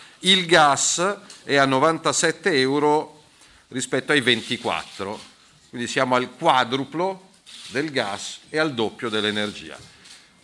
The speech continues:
Tenere insieme un bilancio per una piccola impresa è assolutamente impossibile. Quindi adesso do la parola a Vania Gava, sottosegretario al mite, a Paolo Arrigoni, responsabile del settore energia.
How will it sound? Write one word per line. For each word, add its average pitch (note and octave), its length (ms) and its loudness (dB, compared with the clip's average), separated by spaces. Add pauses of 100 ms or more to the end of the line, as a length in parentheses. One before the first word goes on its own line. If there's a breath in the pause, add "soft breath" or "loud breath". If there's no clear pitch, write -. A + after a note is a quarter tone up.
Tenere D#3 340 0
insieme D#3 320 -2
un C#3 100 -2
bilancio C#3 500 0
per B2 140 -4
una B2+ 160 -2
piccola D3+ 340 -4
impresa D3+ 580 0
è C3 100 0
assolutamente B2+ 960 -4
impossibile. - 800 -10 (1160 loud breath)
Quindi B2+ 300 0
adesso C3 380 2
do A#2 100 -2
la A#2 120 0
parola B2+ 340 0
a A2+ 40 -2
Vania B2+ 340 0
Gava, A2+ 640 0 (240)
sottosegretario G#2+ 1300 -8 (440 loud breath)
al A2+ 160 -2
mite, A#2+ 380 0
a G#2 100 -2
Paolo B2 260 0
Arrigoni, B2 340 0
responsabile A#2 460 -6
del A#2 100 -10
settore C3+ 280 -6
energia. D#3+ 600 -2